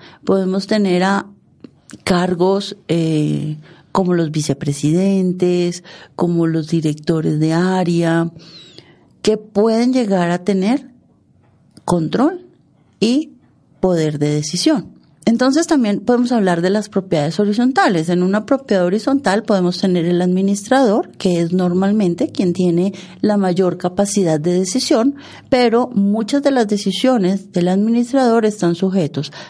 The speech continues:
a lo que diga el consejo de administración o a lo que diga la asamblea de copropietarios. Entonces veamos ejemplos de ello. Por ejemplo, un trabajador que no cumple con sus obligaciones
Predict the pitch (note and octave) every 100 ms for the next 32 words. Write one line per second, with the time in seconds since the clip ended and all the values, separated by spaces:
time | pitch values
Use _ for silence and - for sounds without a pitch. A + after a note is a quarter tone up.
0 | - - F3+ F3 F3+ E3+ F3+ G3 G3 B3
1 | C#4 - - _ - G3+ G#3+ - - G3
2 | E3+ F3 E3+ F3+ G#3 A3 A3 A3+ A#3+ A#3+
3 | D4 D4 C4 C4+ D4+ - - - A3+ D#4
4 | - - F3+ F3+ F3+ F3+ D#3+ E3+ E3 B3+
5 | - - E3+ D#3 D3+ C#3+ C3+ C3+ D#3+ F#3
6 | F3+ A#3 F#4+ F4 - - - - - -
7 | - G3 G3+ A3 F3 E3 F#3+ - - F3
8 | D#3+ D3+ D3 - - F#3+ A#3 G3 - -
9 | - - - - - - - - - -
10 | F#3+ G3 G3 G3+ F#3 F3+ F#3 G#3+ A#3+ -
11 | A#3+ B3+ B3+ B3+ B3 G#3 F3+ E3+ D3+ G#3+
12 | - - G3 F3+ F3 F3+ A#3+ A3+ A3+ A3+
13 | G#3 G3+ G#3+ A3+ A3 A3+ A#3 B3 A3+ D3
14 | F#3+ - -